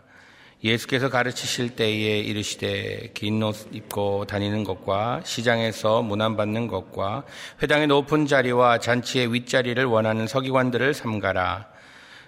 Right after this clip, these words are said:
그들은 과부의 가산을 삼키며 외식으로 길게 기도하는 자니 그 받는 판결이 더욱 중하리라 하시니라.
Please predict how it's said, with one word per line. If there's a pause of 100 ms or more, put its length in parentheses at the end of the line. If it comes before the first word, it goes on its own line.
그들은
과부의
가산을
삼키며 (140)
외식으로
길게
기도하는
자니 (400)
그
받는
판결이
더욱
중하리라
하시니라.